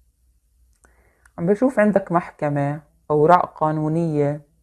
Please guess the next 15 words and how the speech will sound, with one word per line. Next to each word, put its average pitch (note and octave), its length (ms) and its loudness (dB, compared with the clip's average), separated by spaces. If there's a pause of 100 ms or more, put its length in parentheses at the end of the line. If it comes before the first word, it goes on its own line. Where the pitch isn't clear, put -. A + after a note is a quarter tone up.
(340)
ممكن F3+ 180 -8
مساءلات، D#3 1120 0
ممكن، D#3 720 -6
آه، D3+ 460 0 (840)
شغلة G3 400 2
هيك F3+ 280 0
طارئة، D#3+ 880 2 (200)
آه، D3 640 -2
دخلك E3 680 0 (600)
في D#3 360 -6
متاهات E3 640 2
مؤقتة D#3+ 680 -4
يا D3+ 320 -2
برج D#3+ 300 -6
الحوت، D#3 720 -6